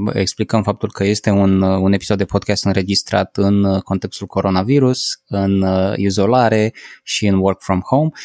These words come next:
Și eram curios, uh, cum te-a afectat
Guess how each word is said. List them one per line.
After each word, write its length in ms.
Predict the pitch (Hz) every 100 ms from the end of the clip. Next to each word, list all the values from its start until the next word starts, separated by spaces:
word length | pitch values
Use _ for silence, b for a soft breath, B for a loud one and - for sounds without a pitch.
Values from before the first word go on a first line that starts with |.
| B B
Și 120 | -
eram 180 | 117 117
curios, 520 | - 107 107 117 -
uh, 220 | - 110 107 _
cum 640 | - 117 113 110 110 110
te-a 180 | 107 110
afectat 540 | 104 - - 110 -